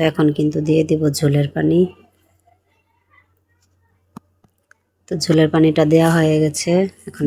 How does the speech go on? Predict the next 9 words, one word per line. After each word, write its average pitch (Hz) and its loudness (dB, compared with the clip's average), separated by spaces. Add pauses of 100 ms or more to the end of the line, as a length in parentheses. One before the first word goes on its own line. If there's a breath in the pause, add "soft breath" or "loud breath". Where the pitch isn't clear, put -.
ঢাকনাটা 156 -6
আবারও 160 -2 (100)
লাগিয়ে 165 -4
দেওয়া 180 -2
হলো। 170 -4 (3000 soft breath)
তো - -16
আমার 160 0
তরকারি 180 4
কিন্তু 175 2